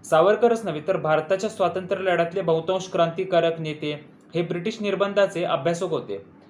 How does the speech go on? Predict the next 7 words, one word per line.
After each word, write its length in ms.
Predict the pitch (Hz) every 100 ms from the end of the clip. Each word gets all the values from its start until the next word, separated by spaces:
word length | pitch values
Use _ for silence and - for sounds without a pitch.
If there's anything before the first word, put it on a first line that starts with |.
| - - - -
सावरकरांचे 600 | 160 180 190 214 214 220
सहबंदी 500 | 202 190 202 196 196
असलेले 600 | 190 185 156 139 175 - - -
नंदगोपाळ 760 | 143 170 190 175 160 139 147 143 - - - -
कांजीलाल, 480 | 151 147 180 190 - - - - - - 143 143
ऋषिकेश 400 | 147 190 202 196
कांजीलाल, 480 | 180 156 151 135